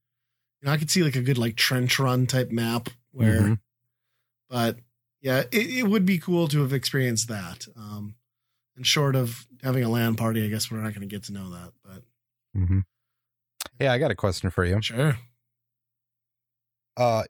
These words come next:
Speaker 2: you know Zeppelins, they're well known for being very highly unstable aircrafts.
Speaker 1: Yeah.
Speaker 2: Not very reliable.
Speaker 1: Right.
Speaker 2: Um, if, if you were gonna des-, th-, you know, try and shoot one down, how,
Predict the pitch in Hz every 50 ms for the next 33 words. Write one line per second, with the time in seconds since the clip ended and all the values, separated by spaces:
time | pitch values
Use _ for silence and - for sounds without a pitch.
0 | _ - 135 160 175 143 110 110 117 101 - 98 90 87 92 98 - - - 104
1 | 101 98 95 - - _ - 107 107 104 98 95 95 95 92 - - 92 82 98
2 | 95 92 90 90 87 101 95 92 90 90 85 87 - 98 95 90 92 90 90 95
3 | 92 - - - 95 92 85 90 90 90 82 85 - _ - 107 107 113 101 -
4 | - 95 92 92 87 - - - - - - 131 143 147 143 131 117 104 98 95
5 | 92 90 92 95 92 90 90 87 95 92 92 95 98 95 90 87 87 95 92 92
6 | 92 - - 113 110 107 104 101 98 98 92 85 - _ _ _ _ _ _ _
7 | _ _ _ _ _ _ _ _ _ _ _ _ _ _ _ _ - - - -
8 | 110 - - - - - 107 - - - 127 - 196 220 220 208 165 165 147 139
9 | 131 120 104 101 110 104 - - _ _ _ _ _ _ _ _ - 110 - -
10 | _ _ - 104 95 90 87 87 - _ _ - - 120 110 98 90 - - -
11 | 120 107 85 92 90 87 87 92 90 90 85 82 82 80 - - 101 98 95 -